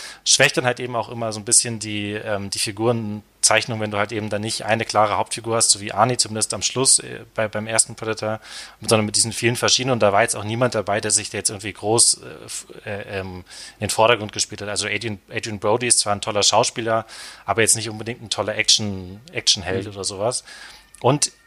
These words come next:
Speaker 1: ich muss sagen, ich mochte, also ich konnte zumindest auch, hatte auch zumindest mit dem letzten Predator-Film noch ein bisschen Spaß. Das ist, glaub ich, so eine Sache, wenn man halt einfach so ein Riesenfan des Originals ist oder,
Speaker 2: Mhm.
Speaker 1: äh, dann, dann kann man das wahrscheinlich nicht genießen. Und es ist ganz, ganz schlimm, dass, dass,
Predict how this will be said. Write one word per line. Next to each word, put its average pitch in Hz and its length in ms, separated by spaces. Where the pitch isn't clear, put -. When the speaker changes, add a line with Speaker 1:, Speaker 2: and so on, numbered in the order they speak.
Speaker 1:
ich 110 60
muss 151 160
sagen, 151 220
ich - 240
mochte, 139 500
also 139 200
ich - 160
konnte 147 260
zumindest 139 340
auch, 123 300
hatte 123 220
auch 123 80
zumindest 135 240
mit 120 100
dem 110 140
letzten 120 280
Predator-Film 104 520
noch 101 140
ein 101 100
bisschen 101 240
Spaß. 110 340
Das 110 160
ist, 131 140
glaub 120 220
ich, 127 80
so 135 60
eine 120 100
Sache, 120 400
wenn 120 140
man 120 160
halt 120 140
einfach 120 260
so 120 80
ein 110 100
Riesenfan 117 520
des 117 120
Originals 107 540
ist 123 100
oder, 107 340
Speaker 2:
Mhm. 107 180
Speaker 1:
äh, 104 220
dann, 110 320
dann 113 260
kann 120 160
man 120 100
das 110 140
wahrscheinlich 107 260
nicht 113 140
genießen. 123 260
Und 131 120
es - 100
ist - 260
ganz, 135 300
ganz 127 240
schlimm, 131 280
dass, 113 280
dass, - 260